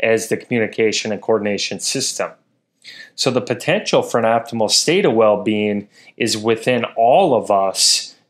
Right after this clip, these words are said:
due to the fact that there's a hundred percent intelligence within the matter, and due to the fact that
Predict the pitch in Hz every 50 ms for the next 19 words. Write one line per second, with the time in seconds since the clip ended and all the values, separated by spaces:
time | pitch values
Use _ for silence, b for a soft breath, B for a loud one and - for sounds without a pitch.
0 | - 110 - 143 147 175 175 - - 156 127 123 113 - - 123 117 113 110 107
1 | - - 120 110 - - 113 110 104 110 104 98 - 123 123 123 - - 123 110
2 | - - 120 113 107 101 98 - - 123 123 117 113 107 98 110 107 104 101 -
3 | - - 113 101 - - 120 113 107 104 98 101 107 113 123 120 101 92 92 95
4 | - - b b b b b b b b b b - 104 98 - 131 135 131 -
5 | - 127 113 110 - - 123 113 110 104 - - 113 104 101 104 104 -